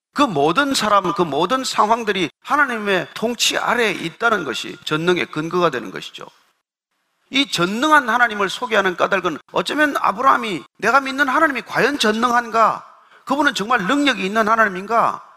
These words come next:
나에게 큰 민족을 약속했지만 정말 아들 하나 제대로 주실 수 있는 하나님인가 하는 의심이 끊임없이 꿈틀대고 있었기 때문에 어쩌면 하나님께서 나타나시자마자 "나는 전능한 하나님이라고." 이렇게 소개하시는 것이겠죠.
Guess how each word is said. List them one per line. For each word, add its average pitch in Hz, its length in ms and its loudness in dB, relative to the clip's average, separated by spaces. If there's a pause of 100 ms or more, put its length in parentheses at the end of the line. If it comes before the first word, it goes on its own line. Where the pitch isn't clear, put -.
(260)
나에게 233 300 2
큰 269 320 -2
민족을 254 400 0
약속했지만 220 560 -2
정말 196 460 0
아들 262 280 2
하나 196 280 -2
제대로 202 320 2
주실 247 260 -2
수 247 80 -4
있는 214 200 0
하나님인가 202 600 2 (160)
하는 277 380 2
의심이 240 380 0
끊임없이 247 840 -2
꿈틀대고 269 640 0
있었기 190 300 -4
때문에 104 420 -6 (200)
어쩌면 - 300 2
하나님께서 220 400 0
나타나시자마자 165 1000 0
"나는 196 400 2 (120)
전능한 247 540 0
하나님이라고." 165 580 0
이렇게 120 220 -2
소개하시는 - 800 -2
것이겠죠. - 460 -4